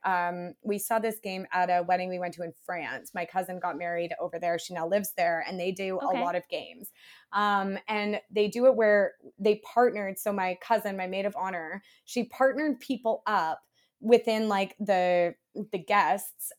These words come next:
Speaker 1: that didn't know each other, but that she knew would be up for this. And she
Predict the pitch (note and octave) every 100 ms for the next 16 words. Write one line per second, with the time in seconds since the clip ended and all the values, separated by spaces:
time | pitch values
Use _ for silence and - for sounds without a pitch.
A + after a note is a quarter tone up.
0 | _ G3 F#3+ - B3 B3+ A3 A3+ G#3+ G3+
1 | - E3 D#3 D#3 G3+ G#3 F3+ - A3+ G3+
2 | A3 A3 A3 F#3+ F#3 - F3+ D#3+ C3 -
3 | G3 - G#3